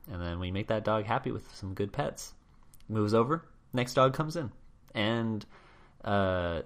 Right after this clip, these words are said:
that, while that's a simple, basic beginning premise, why I was so impressed by the game was every single detail of it had, like, polish and shine.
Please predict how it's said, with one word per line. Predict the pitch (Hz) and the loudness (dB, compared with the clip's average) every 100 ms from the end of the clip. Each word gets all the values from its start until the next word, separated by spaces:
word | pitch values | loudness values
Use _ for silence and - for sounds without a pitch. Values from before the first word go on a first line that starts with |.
| - | -2
that, | 98 | 2
while | 101 | 4
that's | 104 101 | 4 2
a | |
simple, | 92 131 131 143 | -2 -2 0 2
basic | 127 120 127 - - 101 | 2 2 0 -2 -8 -4
beginning | 90 113 113 | 0 2 0
premise, | 107 101 87 131 - - _ - | 0 0 0 -6 -12 -20 _ -2
why | 90 87 87 92 | 4 4 4 0
I | 85 87 | 0 0
was | 80 78 | -2 -6
so | 104 | -6
impressed | 95 - 147 170 - | -6 0 2 2 4
by | 90 | 4
the | 80 | 4
game | 78 80 80 | -2 -2 -4
was | 78 76 - - | -6 -8 -12 -2
every | 113 117 131 123 | -2 2 0 0
single | 123 120 107 101 | -2 0 2 2
detail | 92 107 104 98 | 2 0 2 0
of | 87 | 2
it | 85 | 0
had, | 95 87 | -2 -2
like, | 76 | -4
polish | - 101 92 90 - - | -2 0 0 -2 -10 -10
and | 90 | -6
shine. | - 87 76 85 | 0 0 0 -8